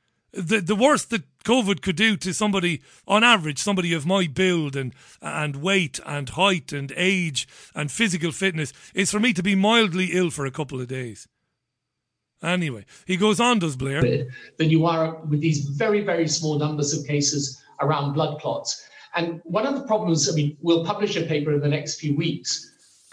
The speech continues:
Speaker 2: showing how you could vaccinate the world, the whole of the world, this year. And I tell you why I think that's going to be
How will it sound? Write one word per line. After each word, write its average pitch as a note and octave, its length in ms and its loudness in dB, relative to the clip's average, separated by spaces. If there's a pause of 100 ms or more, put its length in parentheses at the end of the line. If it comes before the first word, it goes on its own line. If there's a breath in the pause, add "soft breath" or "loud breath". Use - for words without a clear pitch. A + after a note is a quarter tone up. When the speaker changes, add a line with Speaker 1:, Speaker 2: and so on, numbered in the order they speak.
Speaker 2:
showing F3 320 0
how D#3+ 180 -6
you E3+ 200 -4
could D#3+ 240 -4
vaccinate C#3+ 680 -4
the C#3 140 -2
world, E3+ 680 0
the - 80 -8
whole G3+ 220 2
of D#3+ 100 0
the C3+ 60 -2
world, B2+ 500 -4 (240)
this D#3 340 0
year. E3 360 0 (460 soft breath)
And D3+ 100 0
I D#3 80 -4
tell G#3+ 180 -2
you A#3 100 -4
why F#3 240 -4
I D#3 60 -4
think E3 240 -4
that's D#3+ 320 -4
going D3+ 220 -2
to - 120 -6
be C#3 380 0